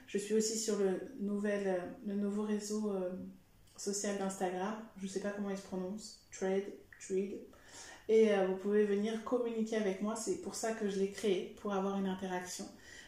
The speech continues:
Donc, euh, je vous souhaite de très belles fêtes de Noël. Je vous envoie beaucoup d'amour, beaucoup de lumière. J'espère que, sincèrement,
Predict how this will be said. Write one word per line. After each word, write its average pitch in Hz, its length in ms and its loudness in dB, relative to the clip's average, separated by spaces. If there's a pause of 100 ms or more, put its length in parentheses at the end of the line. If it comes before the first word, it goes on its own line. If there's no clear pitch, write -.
(160)
Donc, 220 340 0
euh, 190 200 2 (680)
je 208 140 4
vous 220 180 4
souhaite 226 420 0 (100)
de 208 120 2 (120)
très 247 320 0 (220)
belles 202 540 0
fêtes 220 480 0
de 220 60 2
Noël. 208 640 0 (460)
Je 190 80 -6
vous 208 200 0
envoie 202 500 0
beaucoup 233 260 -2
d'amour, 220 540 2
beaucoup 208 240 0
de 214 80 0
lumière. 202 580 0
J'espère 208 720 -2
que, 196 260 0
sincèrement, 208 840 -2